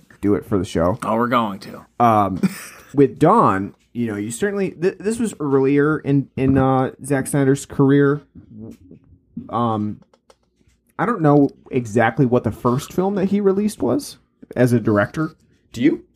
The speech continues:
Speaker 1: Do you
Speaker 2: Off
Speaker 1: have any
Speaker 2: the,
Speaker 1: idea?
Speaker 2: off the top of my head, no.
Speaker 1: Um, I, but I would say that this is an earlier film for him.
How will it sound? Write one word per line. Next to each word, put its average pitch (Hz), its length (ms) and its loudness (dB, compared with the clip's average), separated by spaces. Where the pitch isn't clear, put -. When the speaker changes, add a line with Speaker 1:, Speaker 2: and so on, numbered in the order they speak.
Speaker 1:
Do 120 100 2
you 139 60 8
Speaker 2:
Off 151 80 2
Speaker 1:
have 170 100 -2
any 170 60 -2
Speaker 2:
the, 170 60 -4
Speaker 1:
idea? 185 180 -6
Speaker 2:
off 120 260 0
the - 80 -16
top 123 120 0
of 98 40 -6
my 120 120 -4
head, 120 220 -2
no. 92 300 -6
Speaker 1:
Um, 123 380 -4
I, - 140 -8
but 156 440 0
I 143 80 2
would 175 180 0
say 190 200 2
that 151 380 0
this 143 300 0
is 165 160 2
an 120 180 4
earlier 123 480 2
film 120 300 -2
for 127 160 -4
him. 143 340 0